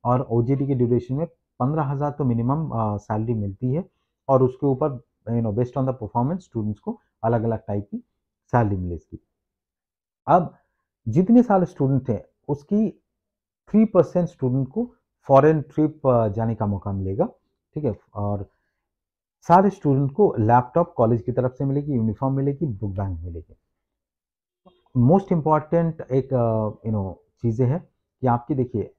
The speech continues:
जो सेक्टरल प्रोग्राम है उसमें इनटेक कम है, कॉम्पिटिशन जो है वो भी कम है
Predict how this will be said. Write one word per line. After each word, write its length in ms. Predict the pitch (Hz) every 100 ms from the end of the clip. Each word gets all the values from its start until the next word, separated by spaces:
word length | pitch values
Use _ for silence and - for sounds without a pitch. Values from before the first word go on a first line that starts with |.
| 107
जो 160 | 104
सेक्टरल 420 | 175 156 - 180 180
प्रोग्राम 460 | 170 120 123 123
है 80 | 165
उसमें 340 | 143 131 165
इनटेक 500 | 131 117 113 123 - -
कम 160 | 110
है, 180 | 120 - _ _ -
कॉम्पिटिशन 840 | 117 117 - 139 123 135 - 151
जो 120 | 131 107
है 140 | 110
वो 240 | 127 107
भी 120 | 117 147
कम 240 | 110
है 60 | 104